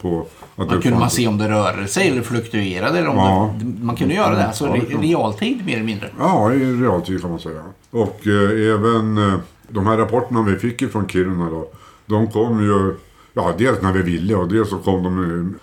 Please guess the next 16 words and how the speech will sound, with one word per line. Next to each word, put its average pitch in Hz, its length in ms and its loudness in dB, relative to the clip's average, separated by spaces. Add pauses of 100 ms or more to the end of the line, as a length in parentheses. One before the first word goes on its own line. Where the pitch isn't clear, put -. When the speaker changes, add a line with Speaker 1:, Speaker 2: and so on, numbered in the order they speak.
(140)
Speaker 1:
med 107 200 2
några 104 200 4
dagars 92 260 0
mellanrum 90 560 -2
hela 87 140 -4
tiden 80 380 -6
då. 76 60 -12 (260)
Speaker 2:
Men 104 100 -8
det 123 60 -2
var 143 100 0
mätningar 123 440 0
som 110 180 -2
de 113 220 0
gjorde 110 180 2
per 107 120 -2
satellit? 107 640 -4